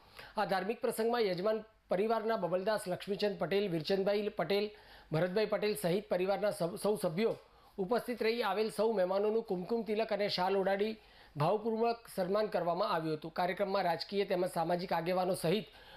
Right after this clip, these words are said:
મોટી સંખ્યામાં ભાવિક ભક્તો ઉપસ્થિત રહ્યા હતા અને દર્શન પ્રસાદનો લાભ લીધો હતો.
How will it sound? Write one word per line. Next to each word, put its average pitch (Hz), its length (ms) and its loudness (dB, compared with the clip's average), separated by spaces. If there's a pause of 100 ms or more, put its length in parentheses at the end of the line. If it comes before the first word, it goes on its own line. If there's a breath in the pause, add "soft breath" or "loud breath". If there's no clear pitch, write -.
(100 loud breath)
મોટી 185 300 2
સંખ્યામાં 214 500 2
ભાવિક 170 300 0
ભક્તો 180 260 0 (100)
ઉપસ્થિત 170 380 -4
રહ્યા 165 240 2
હતા 165 200 -4 (100)
અને 190 160 2
દર્શન 175 340 0
પ્રસાદનો 190 400 0
લાભ 170 260 2
લીધો 160 240 2
હતો. 147 220 -2